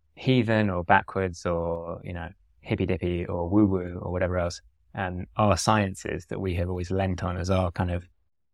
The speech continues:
robust, you know, this is rational, this is where truth comes from, um,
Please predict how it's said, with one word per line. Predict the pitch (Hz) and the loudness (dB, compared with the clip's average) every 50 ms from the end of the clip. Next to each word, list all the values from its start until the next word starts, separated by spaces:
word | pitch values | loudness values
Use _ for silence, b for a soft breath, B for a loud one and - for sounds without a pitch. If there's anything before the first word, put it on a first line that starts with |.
| _ _ _ _ _ _ - | _ _ _ _ _ _ 0
robust, | 98 87 87 98 87 85 - - - - - - - | 0 4 6 6 6 6 2 -6 -8 -10 -12 -10 -4
you | - | -2
know, | 101 82 82 | -2 -2 0
this | 92 92 - - | 0 0 -2 -2
is | 92 82 82 - - _ _ | -4 -6 -6 -8 -14 _ _
rational, | - 110 95 90 90 - - 101 87 82 87 | -6 0 2 2 4 2 2 -2 -2 -2 -2
this | 85 - - | -4 -6 -8
is | 95 - | -6 -2
where | 98 92 90 | -2 -2 -2
truth | - - 95 - | 0 -2 -4 -2
comes | - 90 87 - - | -2 -6 -6 -6 -8
from, | 101 - - _ _ _ _ _ | -10 -10 -10 _ _ _ _ _
um, | - 98 90 90 85 85 87 | -4 -2 0 0 0 -2 -2